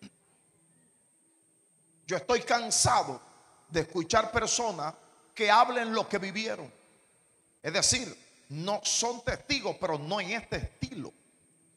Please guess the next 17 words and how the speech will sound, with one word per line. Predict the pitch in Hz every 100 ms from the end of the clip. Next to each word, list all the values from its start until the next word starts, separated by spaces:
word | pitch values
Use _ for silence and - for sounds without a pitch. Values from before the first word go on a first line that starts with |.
| 151
no | 165 196
en | 175
este | 214 - 190
concepto. | - 185 156 170 - - - - _ _ _ _ _ _ _ _ _ _ _ _ _ _ _ _ _
Yo | 160
recuerdo, | 175 - 214 233 220 208 196 - - - _ _ _ _
dicen | 190 175 202
algunos | 196 180 233 214 180 - _ _ _
de | 180
los | 165 151
que | 185 151 135 - _ _
están | 156 - 202 208
siendo | - 233 226 196 175 156 - _ _ 202
historiadores | - - 180 180 175 226 190 156 - -
de | 175
la | 160
unción, | 165 - 226 196